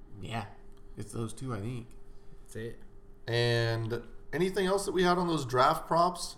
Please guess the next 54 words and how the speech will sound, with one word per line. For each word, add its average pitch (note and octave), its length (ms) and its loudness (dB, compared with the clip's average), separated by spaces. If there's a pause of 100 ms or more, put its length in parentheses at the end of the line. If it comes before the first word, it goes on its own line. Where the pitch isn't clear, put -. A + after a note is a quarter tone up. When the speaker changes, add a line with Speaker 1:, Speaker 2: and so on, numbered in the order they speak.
Speaker 3:
And A2 80 -8
did A2+ 140 -2
you B2 80 -4
find B2+ 220 4
any A#2+ 160 2
other A#2 220 4
ones, A#2 180 0
Rich? A#2+ 160 0
I A2+ 80 0
think A2 140 -4
that's G2+ 200 0
all G2 160 0
I F2+ 140 2
had. B2+ 100 -2
Speaker 2:
No, C3 180 4
yeah. B2 180 2
I'm B2 80 -4
gonna D#3 120 2
wait D3+ 160 4
for D3 80 -2
next A#2 320 -2
week D#3 300 -4 (280)
because A#2 180 -6
Speaker 3:
Okay. A2 120 2
Speaker 2:
that's A#2 160 0
Speaker 1:
Yeah, A#2 60 -2
Speaker 2:
when A#2 60 0
the A2+ 60 0
Speaker 1:
we A2+ 60 -4
can - 60 -4
Speaker 2:
combine. B2+ 480 0
Oh, C#3 140 -4
I C#3 100 -2
love C3 240 0
the C3 100 0
combines B2+ 420 -2
from A#2+ 220 -2
one A#2+ 260 0
P B2 120 -4
M A#2+ 140 -2
to A#2+ 60 -2
eight B2 220 -4
P A#2+ 100 -4
M. A#2 60 6
Speaker 3:
When E3 180 6
does D#3 140 4
the C#3+ 80 0
combine B2 500 2
start? A#2+ 300 2
Speaker 2:
Next G2+ 120 2
Speaker 3:
Like, G2+ 60 -2
what B2+ 120 4
Speaker 2:
Thursday. A#2 360 2
Speaker 3:
day? A2+ 40 -6